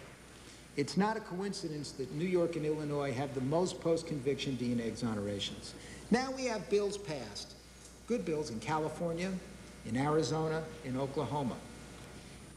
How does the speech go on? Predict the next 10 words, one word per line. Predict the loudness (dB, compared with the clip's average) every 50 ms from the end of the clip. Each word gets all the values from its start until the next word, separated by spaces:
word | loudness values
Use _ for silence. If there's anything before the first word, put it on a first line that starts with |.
| -16 -16 -16 -16 -16 -16 -16 -14 -12 -12 -10 -10 -10 -10 -10 -10 -12 -12 -12 -12 -10 -10 -10 -8 0
Frankly, | 2 4 4 4 2 0 0 0 0 0
there | 0 0 0
have | 0 0
been | 0 0 0
some | 0 0 -2 -2
bad | 0 2 2 2 2 2 0 -4
bills | -4 -4 -4 -6 -8
passed. | -6 -6 -6 -6 -6 -6 -8 -8 -8 -10 -14 -16 -16 -18 -18 -18 -16 -18 -18 -18 -18 -18 -18 -16 -16 -16 -16 -18 -20 -20 -20 -20 -20 -20 -20 -20 -20 -20 -20 -20 -20 -20 -20 -20 -20 -18 -18 -16 -16 -16 -16 0 2
My | 4 4 6
aunt, | 4 2 0 0 -2